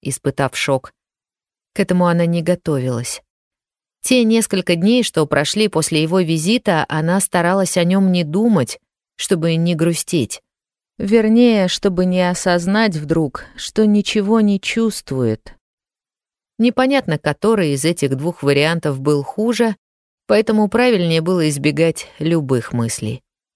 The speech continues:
Для этого Пип за последние месяцы отточила навык постоянно чем-то себя занимать, чтобы в голову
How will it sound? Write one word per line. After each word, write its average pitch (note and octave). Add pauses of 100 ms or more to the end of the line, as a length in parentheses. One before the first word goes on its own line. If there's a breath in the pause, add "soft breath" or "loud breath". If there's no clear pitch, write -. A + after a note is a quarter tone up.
(640)
Для D#3
этого D#3+
Пип E3
за B2+
последние C#3+
месяцы D3
отточила D3
навык D3+ (460)
постоянно A#3
чем-то G#3
себя E3
занимать, C#3+ (280)
чтобы A3+
в F3+
голову B3